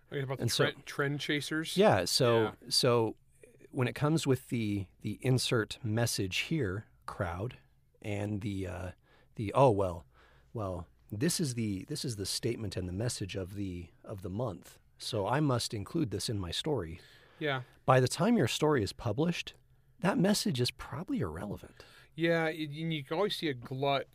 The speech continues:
Speaker 1: of, uh, stories, uh, m-, <laughs> books come out about a year and a half
Speaker 2: Hmm.
Speaker 1: after there was, like, a major news story,
Speaker 2: Yeah.
Speaker 1: uh, that hit on some controversial thing.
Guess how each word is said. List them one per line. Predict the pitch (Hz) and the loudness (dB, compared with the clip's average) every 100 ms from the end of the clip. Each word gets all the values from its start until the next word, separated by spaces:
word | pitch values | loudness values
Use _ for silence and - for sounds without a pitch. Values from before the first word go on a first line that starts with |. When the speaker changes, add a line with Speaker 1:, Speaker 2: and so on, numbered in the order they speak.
| - | -16
Speaker 1:
of, | 139 131 123 117 113 110 110 - | -10 -6 -6 -6 -6 -8 -12 -10
uh, | 113 107 104 104 | -8 -8 -10 -14
stories, | - - 147 143 135 120 117 - - - | -14 -4 2 4 2 -2 -8 -10 -14 -20
uh, | 135 | -16
m-, | 127 131 - 127 | -10 -8 -8 -4
<laughs> | |
books | 143 156 - | -2 -2 -2
come | 151 | 0
out | 135 | 0
about | 123 165 | 4 2
a | 190 | 2
year | 131 135 147 165 | -4 -2 0 0
and | |
a | 160 | -4
half | 127 139 139 | -6 -4 -4
Speaker 2:
Hmm. | 107 - | -6 -14
Speaker 1:
after | 131 131 160 - 139 120 | -6 -2 -2 -2 -6 -2
there | 123 | -2
was, | 127 | -2
like, | 120 - | -4 -8
a | |
major | 117 123 123 120 | -6 -6 -6 -8
news | 113 117 131 | -8 -8 -8
story, | - 143 151 175 - - - - | -6 -4 -2 -6 -12 -20 -20 -18
Speaker 2:
Yeah. | 87 - | -16 -8
Speaker 1:
uh, | 120 113 | -6 -4
that | 110 | -4
hit | 127 | -4
on | 123 117 | -4 -4
some | - - 123 123 | -6 -6 -4 -6
controversial | - 120 127 131 117 117 117 135 120 | -8 -8 -8 -8 -6 -6 -6 -6 -6
thing. | - 120 131 151 | -4 -6 -4 -8